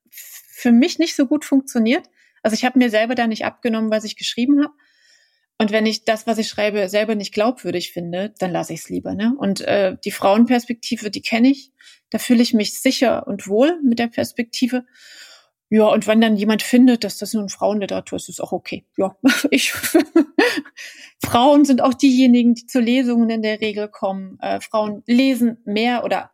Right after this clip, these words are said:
vielleicht gar nicht mehr als Männer, aber, aber anders. Sie lesen mehr Romane, ne? Sie lesen mehr Prosa und dann ist das so.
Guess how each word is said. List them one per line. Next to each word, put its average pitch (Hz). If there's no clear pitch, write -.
vielleicht 233
gar 196
nicht 185
mehr 214
als 240
Männer, 214
aber, 185
aber 180
anders. 226
Sie 202
lesen 190
mehr 185
Romane, 175
ne? 240
Sie 202
lesen 185
mehr 175
Prosa 247
und 196
dann 294
ist 254
das 190
so. 165